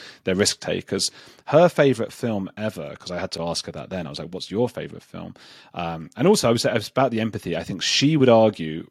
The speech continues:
and I don't know if she would be right, that when you feel empathy for those, like, you know, s-, you feel emotional because something bad happened to someone in the film, maybe what you're really doing is just, you're imagining it's happening to you and you're getting sad.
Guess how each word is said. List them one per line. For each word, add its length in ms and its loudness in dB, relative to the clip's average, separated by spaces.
and 120 -6
I 40 -4
don't 220 -2
know 100 -6
if 80 -10
she 100 -10
would 140 -10
be 100 -8
right, 400 -4
that 140 -4
when 160 2
you 100 2
feel 300 2
empathy 480 -4
for 540 -4
those, 340 -6
like, 160 -6
you 120 -6
know, 100 -6
s-, 380 -2
you 140 -4
feel 160 -2
emotional 320 -2
because 180 -4
something 220 -4
bad 240 -4
happened 260 -10
to 60 0
someone 220 -4
in 40 -8
the 60 -8
film, 360 2
maybe 260 4
what 120 2
you're 120 0
really 340 4
doing 400 -2
is 140 -6
just, 340 -6
you're 120 -2
imagining 380 -2
it's 140 -8
happening 440 -8
to 140 -12
you 440 -2
and 140 -10
you're 80 -8
getting 260 -10
sad. 460 -10